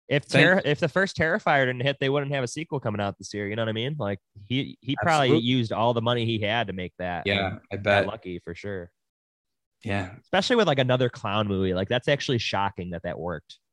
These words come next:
Speaker 2: That's true. I mean, you got Pennywise, especially a new Pennywise. It's not even, like, the
Speaker 1: Yeah.
Speaker 2: nineteen ninety anymore. It's like, you've got, you know,
Speaker 1: Yeah.
Speaker 2: Skarsgård doing it. So it's like, yeah, for that to work, kudos to them. And for people to be dressing up as him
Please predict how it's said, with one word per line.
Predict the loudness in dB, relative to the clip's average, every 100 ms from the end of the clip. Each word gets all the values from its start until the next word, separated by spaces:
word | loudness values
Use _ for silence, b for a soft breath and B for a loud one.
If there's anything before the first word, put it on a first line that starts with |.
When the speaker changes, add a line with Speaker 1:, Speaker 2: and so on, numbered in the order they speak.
| _
Speaker 2:
That's | 4 4
true. | 8 12 12 12
I |
mean, | 10
you | 8
got | 8 8 8
Pennywise, | 6 6 6 6 6
especially | 4 4 4 6
a | 6
new | 6 2
Pennywise. | 2 -2 0 -2 -4
It's | 0
not | 2
even, | 4 4
like, | 4 4 0 _
the | -2
Speaker 1:
Yeah. | 2
Speaker 2:
nineteen | 2 2 -2
ninety | -2 0 2
anymore. | 2 2 0
It's | 0
like, | -2
you've | -2 0
got, | 4 4 2 -2
you | -4 0
know, | 0 0
Speaker 1:
Yeah. | -2
Speaker 2:
Skarsgård | -4 -2 0 0 2 0 0
doing | -2 -2
it. | -2
So | 0
it's | 0 2
like, | 4 4 0 b b b b b _ _
yeah, | 4 8 8 6 4 -8 _ -20 -4
for | 0
that | 4 4 4
to | 2
work, | 4 6 4 2 -8 _ _ _ _ _ _ _ _ -12
kudos | 0 4 4 2
to | -4
them. | 0 2 2 0 -2
And | -2 -2
for | -6
people | 0 4 6
to |
be | 6
dressing | 6 4 4 -2
up | -2 -2
as | 0
him | 2 2 2 -2